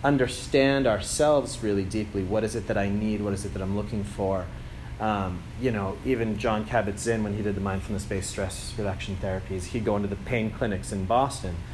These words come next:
and he would sit with the people with chronic pain, and he would teach them to change their relationship to it, to say, you know, "I'm sorry that you have this, this is terrible,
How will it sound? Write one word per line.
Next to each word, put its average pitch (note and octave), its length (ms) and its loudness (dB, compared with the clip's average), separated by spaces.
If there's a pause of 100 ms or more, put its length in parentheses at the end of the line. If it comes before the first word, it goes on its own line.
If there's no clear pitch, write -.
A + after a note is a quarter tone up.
(480)
and C3+ 100 4
he C3 60 4
would A#2 140 2
sit - 260 2
with A#2+ 180 0
the A#2 60 -2
people B2+ 320 0
with - 100 -6
chronic G2+ 360 0
pain, A2 400 0 (580)
and B2 300 4
he - 240 0
would A2+ 200 2
teach F#3+ 280 2
them A#2 160 6
to G2+ 80 -2
change G#2+ 420 -2
their G#2+ 120 0
relationship G#2 720 0
to F#2 140 -4
it, D#2+ 120 -4 (420)
to C#3+ 100 0
say, A#2 480 4 (400)
you C3+ 140 4
know, A2 140 4
"I'm F#2+ 280 0
sorry A2+ 460 2
that A2+ 160 -4
you G2+ 80 -2
have B2 380 4
this, A#2 180 0
this - 160 -6
is - 120 -6
terrible, G#2 600 2